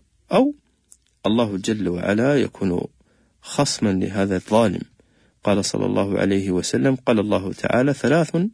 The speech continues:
أنا خصمهم يوم القيامة"، وذكر منهم: "ورجل استأجر أجيرا فاستوفى منه ولم يعطه أجره". كذلك أيضًا المحافظة على حق الأجير إذا غاب،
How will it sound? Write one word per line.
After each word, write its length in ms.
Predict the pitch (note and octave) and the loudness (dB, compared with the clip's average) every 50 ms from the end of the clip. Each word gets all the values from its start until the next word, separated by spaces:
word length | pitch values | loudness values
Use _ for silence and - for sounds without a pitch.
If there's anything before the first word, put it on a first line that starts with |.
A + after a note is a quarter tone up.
| _ - | _ -2
أنا 240 | C3+ D#3+ D#3+ C3+ | 0 2 2 2
خصمهم 580 | B2+ - - D#3+ - - C#3 C3 C3+ D#3 E3+ D#3+ | 2 0 -2 -2 -2 0 0 2 2 2 2 2
يوم 280 | C#3+ E3 F#3 F3+ E3 C3+ | 2 2 2 2 2 2
القيامة"، 440 | A#2+ B2+ - C3 B2+ A#2 G#2 - - - _ _ _ _ _ - - _ _ _ _ _ _ _ _ _ _ _ _ _ _ _ _ _ _ - | 0 0 0 0 2 2 2 0 -2 -6 _ _ _ _ _ -20 -20 _ _ _ _ _ _ _ _ _ _ _ _ _ _ _ _ _ _ -2
وذكر 440 | - G#2+ C3+ D3+ D3 - B2 A2 A2 | 0 2 2 2 2 0 0 2 2
منهم: 380 | A#2 C3 C#3 D3 D3 C#3 C3 | 2 2 2 2 2 2 2
"ورجل 440 | G#2+ G2+ G#2+ B2+ C3 B2 A#2+ A2 G2+ | 2 2 2 2 0 0 0 0 0
استأجر 680 | F#2+ - - - - - G#2 G#2 G2+ F#2+ F#2+ - - | 0 -2 -2 -4 -4 -2 -2 -2 0 0 -2 -2 -4
أجيرا 640 | G2 F2 G2 G#2 A2+ B2+ C3 C3+ C#3+ D#3 F3 F#3+ G3+ E3+ | -6 -2 0 0 2 2 4 4 4 4 4 2 0 -2
فاستوفى 640 | - - - - - - G#2+ A2 G#2+ - - G2 F#2 | -8 -10 -8 -8 -4 -2 0 0 0 0 -2 0 0
منه 300 | F#2+ G#2+ B2 C3 B2 B2 | 2 2 0 0 0 -2
ولم 360 | G#2+ F#2 F2 F2 G2 F#2+ F#2 | 0 0 0 0 0 0 0
يعطه 720 | F2+ F2+ - - - - G2+ G2 G2+ G#2 A2+ A#2+ - - - _ | -2 -2 -4 -6 -6 -6 -6 -4 -2 0 0 0 0 -2 -4 _
أجره". 640 | - - G2 - - F2 F2+ F2+ G2+ G#2 - - - - - _ _ _ _ - - - - - - - - - - _ _ _ - | -4 -4 -4 -2 -2 -2 -2 -4 -4 -4 -4 -4 -4 -4 -8 _ _ _ _ -20 -20 -20 -20 -20 -20 -20 -20 -20 -20 _ _ _ -4
كذلك 420 | - B3+ C#4 B3+ F#3 B2 - - | 0 2 2 2 2 2 0 0
أيضًا 340 | A#2+ A#2 G#2+ G2+ G2+ G2+ - - - _ _ _ _ _ _ _ - - - _ _ _ - | 0 2 2 2 0 0 -2 -4 -8 _ _ _ _ _ _ _ -20 -20 -20 _ _ _ 0
المحافظة 880 | B2+ B2 B2 A#2+ A2 - - B2+ A#2+ G#2+ - G#2+ G2+ G#2 G2 G2+ G2+ - - _ _ _ _ _ _ _ _ - _ _ _ _ _ - | 2 4 4 2 2 0 0 0 0 0 0 0 0 2 0 0 0 -2 -8 _ _ _ _ _ _ _ _ -20 _ _ _ _ _ -4
على 420 | - G2+ G2+ G2+ G2+ G2+ G2 G2 | -2 0 2 2 2 2 0 -2
حق 400 | - - - A2+ - - - F2 | -4 -4 -6 -6 -6 -6 -4 -4
الأجير 500 | F2 - - F#2 - - - C#3 D#3+ E3 | -4 -2 -4 -6 -4 0 0 2 2 2
إذا 300 | - G#2+ F#2+ G2+ F#2 F#2+ - | 0 -2 -4 -4 -6 -6 -6
غاب، 200 | - F2+ - | -8 -8 -8